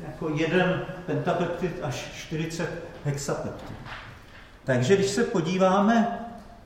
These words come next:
na hexapeptidy, jak je to s nima,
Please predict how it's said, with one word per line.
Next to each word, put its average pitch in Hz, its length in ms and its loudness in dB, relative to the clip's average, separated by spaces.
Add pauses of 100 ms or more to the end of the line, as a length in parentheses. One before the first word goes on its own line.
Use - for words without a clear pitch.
(220)
na 156 480 4 (1200)
hexapeptidy, 135 1120 -4 (260)
jak 143 200 -6
je 147 80 -2
to 202 140 -4
s 175 180 -6
nima, 131 320 -4